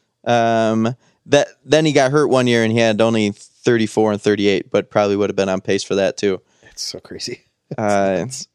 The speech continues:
Speaker 1: remember we thought he was done two years ago, and then
Speaker 2: Mm-hmm.
Speaker 1: he came back and scored forty last year.
Speaker 2: <laughs> That said, I think it's,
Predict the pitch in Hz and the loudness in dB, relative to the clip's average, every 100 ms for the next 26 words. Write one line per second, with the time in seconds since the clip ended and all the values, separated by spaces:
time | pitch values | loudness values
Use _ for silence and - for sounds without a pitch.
0 | _ _ _ - 139 170 156 160 151 147 | _ _ _ 0 2 2 2 2 4 2
1 | 120 147 127 139 123 135 127 107 104 107 | 2 0 0 -2 0 -2 0 -2 0 -2
2 | 110 131 110 110 107 - 107 - 113 113 | -2 -4 0 0 0 -2 -4 -2 -2 -2
3 | 95 82 - - 220 220 240 220 _ _ | -2 -6 -6 -2 0 2 2 -2 _ _
4 | - 185 - 190 180 170 - 202 185 170 | 2 2 4 2 2 -2 0 2 2 0
5 | - - | -6 -10